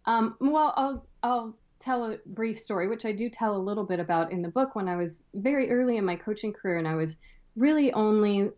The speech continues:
um, working with clients'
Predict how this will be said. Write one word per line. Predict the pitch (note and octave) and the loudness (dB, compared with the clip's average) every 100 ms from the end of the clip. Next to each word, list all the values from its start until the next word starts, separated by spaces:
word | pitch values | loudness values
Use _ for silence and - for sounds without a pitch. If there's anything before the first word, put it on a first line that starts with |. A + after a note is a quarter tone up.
| - | -2
um, | G3 F#3 F3 E3 D#3+ D#3+ - _ - | 0 2 0 -2 -4 -8 -20 _ -6
working | A3+ C4+ C#4 B3+ G#3+ | 0 0 2 0 2
with | G3 - | 0 -4
clients' | - A3+ G#3+ G3 - - | -8 -4 -2 -2 -4 -10